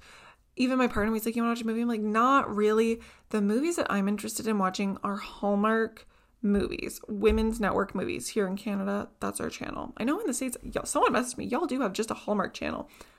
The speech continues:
That is wild to me. We don't have that. We get a lot, a fair amount, I'd say, of the Hallmark movies on our Women's Network. Anyhow, those are the movies that are good for my soul. They're good for my brain.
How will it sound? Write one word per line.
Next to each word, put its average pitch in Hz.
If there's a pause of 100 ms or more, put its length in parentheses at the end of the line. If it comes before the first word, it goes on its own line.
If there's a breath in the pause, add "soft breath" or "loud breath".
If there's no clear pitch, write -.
(120)
That 277
is 247
wild 196
to -
me. -
We 240
don't 294
have 196
that. -
We 269
get 302
a 320
lot, 285
a 392
fair 440
amount, 78
I'd -
say, 220
of 202
the -
Hallmark 202
movies 190
on 196
our 190 (400 loud breath)
Women's 240
Network. - (120)
Anyhow, 240 (320 loud breath)
those 311
are 359
the 349
movies 226
that 214
are 208
good 208
for 202
my 185
soul. -
They're 214
good 240
for 285
my 320
brain. 208